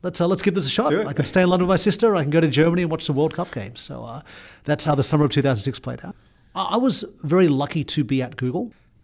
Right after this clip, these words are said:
Speaker 1: Google is one of those places where, particularly at that time when it was new and growing and forming and anything's possible, it wasn't such a mature company,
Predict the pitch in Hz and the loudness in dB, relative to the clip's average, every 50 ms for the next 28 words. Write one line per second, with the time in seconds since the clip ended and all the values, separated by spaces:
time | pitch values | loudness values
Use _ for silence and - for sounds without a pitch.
0 | _ - - 214 254 285 285 - 135 185 180 165 160 - - - 139 139 135 - | _ 0 2 4 6 6 4 4 2 2 4 4 4 2 0 -2 -2 -2 -2 -2
1 | - 139 135 120 - - - 202 131 139 135 131 131 131 127 120 - - - _ | -2 -4 -4 -4 -6 -10 -12 -8 -6 -4 -2 -2 -2 -4 -6 -8 -10 -14 -20 _
2 | _ _ _ _ _ - - - - - - - - 220 208 190 170 - - 131 | _ _ _ _ _ -8 -8 -6 -2 -2 -2 -2 -2 0 0 0 0 -2 -4 -6
3 | 123 - - - 127 120 120 117 107 113 120 127 131 135 131 - - _ _ _ | -8 -8 -8 -6 -4 -4 -4 -4 -6 -6 -8 -10 -10 -10 -10 -10 -12 _ _ _
4 | - 165 151 160 175 175 175 151 143 127 131 117 131 135 131 131 135 123 113 107 | -10 -6 -2 0 2 2 2 2 2 0 -2 -2 0 0 2 2 2 0 -2 -6
5 | 104 - - 139 131 123 120 110 110 123 143 139 127 113 - - - 120 107 - | -8 -6 -4 -2 -2 -2 -2 -4 -2 -2 -2 -2 -2 -4 -8 -10 -10 -10 -10 -10
6 | - - 113 135 104 156 147 143 - - 127 113 104 - 127 117 113 - 120 120 | -10 -10 -8 -6 -4 -4 -4 -4 -4 -4 -6 -6 -6 -6 -8 -10 -8 -8 -10 -10
7 | - - 139 156 165 | -10 -10 -10 -10 -10